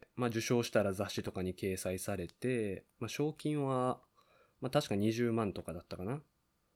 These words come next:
で、まあ、応募期限っていうのがあって、まあ、その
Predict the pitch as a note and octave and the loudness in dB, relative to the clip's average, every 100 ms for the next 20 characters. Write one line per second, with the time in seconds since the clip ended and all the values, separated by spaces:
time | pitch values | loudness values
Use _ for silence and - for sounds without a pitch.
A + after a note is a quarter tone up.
0 | _ _ A2+ A#2 A2 G#2+ - B2 A#2+ C#3 | _ _ -4 0 0 0 0 4 6 8
1 | C#3 D3+ C3+ G2 - F#2+ F2+ F2 E2+ _ | 6 6 4 4 0 -2 -2 -4 -10 _
2 | - F#2 E2+ - A#2+ C#3 B2 A#2 A2+ | -4 -4 -4 -4 -2 2 2 4 0